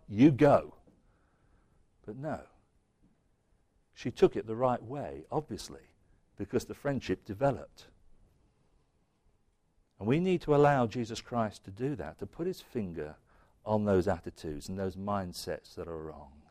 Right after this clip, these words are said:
And allow him to challenge and to change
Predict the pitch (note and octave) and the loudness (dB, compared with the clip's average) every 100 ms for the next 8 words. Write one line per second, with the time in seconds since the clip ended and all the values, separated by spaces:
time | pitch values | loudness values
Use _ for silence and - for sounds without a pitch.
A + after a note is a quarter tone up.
0 | _ _ _ _ _ _ _ _ _ - | _ _ _ _ _ _ _ _ _ -14
1 | F#2+ G#2+ G#2+ C#3 F3+ D#3+ A2 - F#2 E2 | 0 4 4 4 0 -4 -8 -8 -10 -10
2 | D#2+ E2+ - - G#2 G2 D#2 D2+ - _ | -14 -16 -16 -16 -14 -12 -14 -16 -20 _
3 | _ _ B2 D3 D#3+ D#3 - _ - C#3 | _ _ -4 -2 -2 -6 -12 _ -14 -14
4 | - - C#3+ C#3 A#2+ F#2 D2 | -12 -12 -10 -8 -10 -12 -14